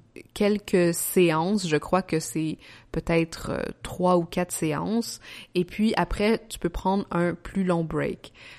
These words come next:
comme par exemple aller dîner, aller prendre une marche, des choses comme ça. Le but de ça, c'est aussi, euh, je trouve que c'est, c'est le fun parce qu'on peut s'oxygéner <laughs> le cerveau si c'est nécessaire. Euh, bon,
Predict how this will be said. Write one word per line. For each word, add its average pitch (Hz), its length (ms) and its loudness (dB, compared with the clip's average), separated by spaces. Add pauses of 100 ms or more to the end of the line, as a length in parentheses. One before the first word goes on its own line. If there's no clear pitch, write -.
comme 156 140 -6
par 156 100 -2
exemple 170 300 0
aller 156 180 0
dîner, 175 380 2
aller 160 160 4
prendre 165 200 -2
une 156 100 -2
marche, 165 220 -4
des 156 80 -8
choses - 180 -10
comme - 160 -10
ça. - 160 -12 (480)
Le 180 120 4
but 220 320 4
de 196 100 8
ça, 208 300 0
c'est 190 380 -2
aussi, 202 720 -2
euh, 160 340 0 (640)
je - 120 -2
trouve 208 140 0
que 185 100 6
c'est, 190 240 2
c'est - 180 2
le 180 40 4
fun 220 220 2
parce 196 160 2
qu'on 165 120 0
peut 190 120 0
s'oxygéner 175 960 4 (280)
<laughs> - 280 -18
le 175 120 4
cerveau 170 420 0
si 185 160 -4
c'est 165 180 -2
nécessaire. 175 800 0 (400)
Euh, 151 420 -4 (720)
bon, - 220 -4